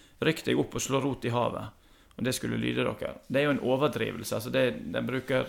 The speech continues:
eh, Jesus en, en hyperbol, altså en overdrivelse, for å få fram det at, eh, det er hovmodig å spørre,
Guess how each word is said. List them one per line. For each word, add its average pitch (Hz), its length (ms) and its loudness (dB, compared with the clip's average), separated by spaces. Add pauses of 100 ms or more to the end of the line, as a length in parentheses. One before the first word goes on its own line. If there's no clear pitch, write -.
(100)
eh, - 240 -4
Jesus 120 260 -4
en, 113 280 -2 (720)
en 104 400 -8
hyperbol, 131 720 2
altså 113 160 2
en 107 80 0
overdrivelse, 117 720 0
for 135 140 -2
å 123 80 -2
få 123 80 -8
fram 131 340 -4
det - 160 -2
at, - 300 -8 (1000)
eh, - 340 -4 (1500)
det 120 360 0
er 107 100 0
hovmodig 139 580 2
å 117 60 -2
spørre, 131 520 -2